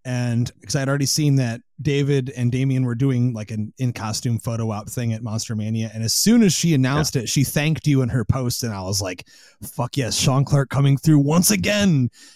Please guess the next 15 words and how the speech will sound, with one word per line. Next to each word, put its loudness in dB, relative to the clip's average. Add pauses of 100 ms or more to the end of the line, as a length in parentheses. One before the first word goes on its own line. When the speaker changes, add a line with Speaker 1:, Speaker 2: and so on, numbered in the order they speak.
(140)
Speaker 1:
Uh, 0
'cause 2
Speaker 2:
Well, 4
I 2
give 2 (100)
full 4
credit 0 (180)
to, 2 (200)
uh, -2 (240)
Daniela 0
and -2
Justin -4
Fulham, -2
who 0
are, -2